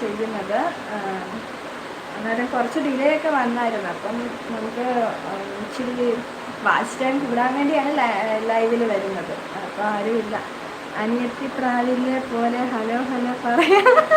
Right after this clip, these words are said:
അതെ, അതെ, നമുക്കിത് അങ്ങോട്ടും ഇങ്ങോട്ടും ഹലോ ഹലോ പറയാം. വേറെ ആരും ഇല്ല ചേട്ടൻ.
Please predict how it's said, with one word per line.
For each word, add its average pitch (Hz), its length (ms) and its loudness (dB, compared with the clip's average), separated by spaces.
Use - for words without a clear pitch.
അതെ, 220 260 0
അതെ, 220 240 0
നമുക്കിത് 311 320 4
അങ്ങോട്ടും 262 480 4
ഇങ്ങോട്ടും 262 340 2
ഹലോ 233 280 4
ഹലോ 254 180 2
പറയാം. 202 360 2
വേറെ 226 260 2
ആരും 247 280 2
ഇല്ല 214 220 -2
ചേട്ടൻ. 196 220 -2